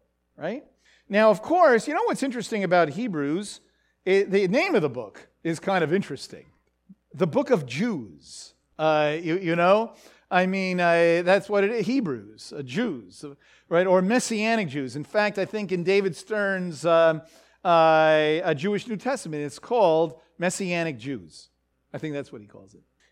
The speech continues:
And, uh, that's who it's written to, you know? Uh, and so very, very important.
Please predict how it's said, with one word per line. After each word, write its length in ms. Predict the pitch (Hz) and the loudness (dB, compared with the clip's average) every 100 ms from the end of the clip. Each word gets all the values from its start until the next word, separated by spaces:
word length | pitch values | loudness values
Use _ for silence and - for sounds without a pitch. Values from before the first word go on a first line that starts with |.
| _ | _
And, 340 | 160 160 160 160 | -4 -2 -2 -2
uh, 140 | 175 | -4
that's 500 | 170 160 175 175 - - | 0 2 2 0 -10 -6
who 120 | 170 | -2
it's 120 | 185 190 | -2 -2
written 280 | 202 208 | -4 -6
to, 340 | 196 240 208 - _ _ - | -8 -8 -8 -12 _ _ -8
you 120 | 143 | -4
know? 240 | 147 - - _ _ _ - | -4 -6 -10 _ _ _ -4
Uh, 40 | 170 | 2
and 880 | 165 160 156 156 156 160 175 160 | 4 4 4 4 2 0 -2 -6
so 340 | - 180 165 151 | -2 2 2 0
very, 340 | 147 175 185 175 | -2 -4 -6 -12
very 320 | 143 165 175 | -4 -2 -2
important. 520 | 180 - 220 - 135 | -4 -4 -6 -6 -10